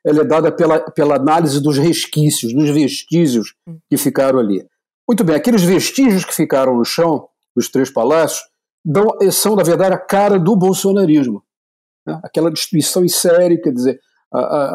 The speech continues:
a, a sala de reunião do Su-, do Supremo Tribunal destruída, a sala, a sala de, e, e, o Salão Nobre do Tribunal destruído, né? Quer dizer, o plenário da, da, da, da Cam-, da Câmara de Deputados,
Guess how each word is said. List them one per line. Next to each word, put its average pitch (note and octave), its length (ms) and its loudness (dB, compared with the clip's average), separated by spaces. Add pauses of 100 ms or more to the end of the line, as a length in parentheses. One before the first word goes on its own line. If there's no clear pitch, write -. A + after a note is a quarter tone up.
(260)
a, C3 40 -2
a A#2+ 40 -4
sala F3+ 340 0
de C#3+ 100 0
reunião D3 420 2
do B2+ 60 -6
Su-, - 140 -10
do - 80 -12
Supremo C#3 400 -2
Tribunal C3+ 400 0
destruída, D3 720 0 (840)
a D3 60 -4
sala, E3 440 2
a D#3 160 -2
sala E3 340 0
de, C3+ 140 2
e, C3+ 560 -2
e, A2+ 40 -6
o B2+ 120 -8
Salão E3 300 0
Nobre D#3+ 360 2
do C3 100 2
Tribunal C3+ 420 2
destruído, C3 640 0 (500)
né? D3 120 0
Quer C#3 100 -4
dizer, A#2+ 240 0
o D3 200 2
plenário E3+ 520 2
da, C#3 140 2
da, B2+ 180 2
da, B2+ 160 2
da A#2+ 260 -4
Cam-, C3 200 0
da B2+ 100 0
Câmara C#3 260 0
de B2 80 0
Deputados, B2+ 680 -2